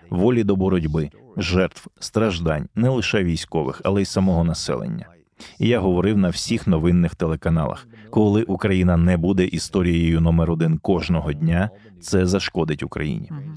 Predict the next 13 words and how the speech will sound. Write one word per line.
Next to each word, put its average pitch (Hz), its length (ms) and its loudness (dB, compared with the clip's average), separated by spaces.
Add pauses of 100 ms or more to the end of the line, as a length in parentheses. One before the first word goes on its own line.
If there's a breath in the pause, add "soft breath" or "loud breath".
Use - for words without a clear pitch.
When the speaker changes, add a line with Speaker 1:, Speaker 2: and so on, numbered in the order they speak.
(140)
Speaker 1:
Тому 110 240 4
ми 98 120 2
повинні 98 520 2
продовжувати 92 840 0
розповідати 85 680 -2
історії. 57 540 -8 (340 loud breath)
Ми 110 180 2
повинні 95 440 2
продовжувати 98 800 0
запрошувати 87 720 -2
лідерів 95 500 0
і - 80 -4
політиків, 85 680 -4